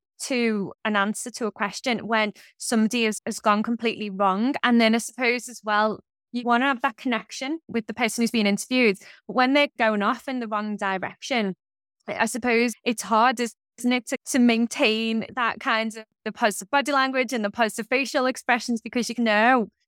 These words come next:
they're not making the best job of it. So if you can listen to what you're being asked, which is probably, I think, the most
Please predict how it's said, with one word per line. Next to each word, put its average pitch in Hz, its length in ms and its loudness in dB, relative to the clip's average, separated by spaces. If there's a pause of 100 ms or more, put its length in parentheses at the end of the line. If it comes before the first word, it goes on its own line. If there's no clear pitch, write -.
(420)
they're 214 100 -2
not 208 220 2
making 202 320 -6
the 190 60 -8
best 190 300 -8
job 185 220 -4
of 196 160 0
it. 254 320 0
So 214 480 2 (800)
if 226 180 -2
you 240 140 -6
can 233 320 -6
listen 233 840 -4
to 220 100 -14
what 220 100 -4
you're 196 80 -8
being 202 180 -4
asked, - 540 -4 (280)
which 220 200 -8
is 226 80 -10
probably, 220 800 -6
I 196 160 -8
think, 190 320 -14
the 196 60 -12
most 190 220 -12